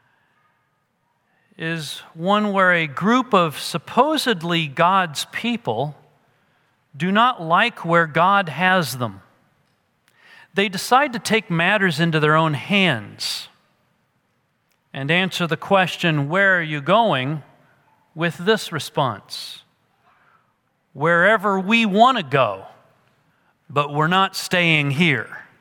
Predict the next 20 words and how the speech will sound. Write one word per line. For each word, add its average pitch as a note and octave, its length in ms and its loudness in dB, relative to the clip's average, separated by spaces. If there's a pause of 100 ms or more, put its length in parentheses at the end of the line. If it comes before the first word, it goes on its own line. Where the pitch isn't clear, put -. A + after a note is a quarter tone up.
(260)
<laughs> B2+ 80 -12 (3000)
Judges D#3+ 520 -4
chapter E3 580 -2
eighteen E3 720 0
is C3 160 -4
a C3 80 -4
story F3+ 720 0
that C#3 280 -2
fits - 600 -4
right E3+ 240 2
alongside F#3 800 0
chapter E3 420 -2
seventeen. E3+ 800 -2
You C#3+ 140 -2
remember D3+ 520 0
last D3 480 0
week D#3 320 -2
at C3 120 2
our B2+ 160 2
picnic, - 600 -4